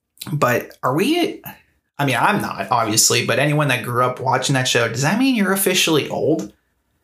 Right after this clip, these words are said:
watching that? Um, yeah, it's, it's weird to think. I actually saw two fan theories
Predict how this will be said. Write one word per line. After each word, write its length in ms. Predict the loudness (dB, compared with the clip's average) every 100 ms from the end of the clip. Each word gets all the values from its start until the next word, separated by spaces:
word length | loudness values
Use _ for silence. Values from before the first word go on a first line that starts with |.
| -20 -20 _
watching 380 | -2 0 0 0
that? 320 | 2 0 -2 -10 -20 -20 -20 -20 -6
Um, 460 | 0 2 0 -2 -6 -16 _ _ _ _ _ _ -12 -12 _ -2
yeah, 140 | 0
it's, 420 | 2 2 0 -2
it's 220 | -2 -2 0
weird 240 | 0 0
to 40 |
think. 240 | -2 -2 0
I 120 | 0
actually 240 | 0 2
saw 360 | 2 2 2 0
two 640 | 0 0 2 2 0 -2 -10 _ _ _ _ _ _ _ _ _ _ _
fan 540 | -8 -2 0 0 -2
theories 800 | -2 0 2 0 2 2 0 -6